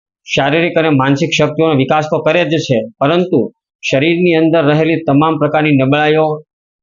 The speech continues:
અને સામાન્ય અર્થની અંદર તમામ પ્રકારના રોગોનું નાબૂદી એ યોગ એક એવું માધ્યમ છે કે જેના માધ્યમથી આપણે તેને દૂર કરી શકીએ છીએ. ભગવાન શ્રી સ્વામિનારાયણે જેમ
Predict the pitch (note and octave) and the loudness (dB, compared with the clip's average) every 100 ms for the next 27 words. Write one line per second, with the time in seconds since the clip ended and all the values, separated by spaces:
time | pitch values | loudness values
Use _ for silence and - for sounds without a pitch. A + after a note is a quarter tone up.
0 | - D3 E3 A#2 - _ _ _ _ - | -4 0 0 -2 -8 _ _ _ _ -4
1 | C#3 D3+ E3+ E3+ D3+ C#3+ D#3 D#3+ D#3 D#3+ | 0 0 2 2 2 0 0 0 2 2
2 | C#3 A#2+ C3+ D#3 D#3+ D#3 D3 D#3 D3+ D#3+ | 0 0 0 0 0 -2 0 0 0 0
3 | C#3 D3 D3+ C#3 B2+ C3+ D#3 D#3 E3+ E3 | 0 2 2 2 0 0 0 2 2 0
4 | - C#3 C#3 B2+ C#3 D#3+ D#3+ D3 D3 D3 | -2 0 0 0 0 0 0 -2 -2 0
5 | D#3 E3+ D3+ B2+ D3 C#3 C#3 C#3+ B2+ A#2+ | 0 2 0 0 2 2 2 0 0 0
6 | C3+ D#3 C#3+ B2+ D3 D3 D3+ D#3+ D#3+ C#3 | 2 2 0 2 2 2 2 0 0 -2
7 | D#3 A#2 - _ _ _ C#3+ C#3+ B2+ D3+ | -2 -2 -4 _ _ _ 0 0 2 0
8 | D3 C3+ B2+ B2+ B2+ A#2 A2+ A#2 G#2+ A#2 | 2 0 0 -2 0 0 0 0 -2 -4
9 | _ _ _ _ _ - C3+ F3 F#3 F3+ | _ _ _ _ _ -4 -2 0 0 0
10 | F3+ D#3 D3 E3 F3 D#3+ E3 E3 E3 D#3+ | -2 0 0 2 2 0 0 0 -2 -4
11 | _ _ - A#2 E3 | _ _ -8 -2 -2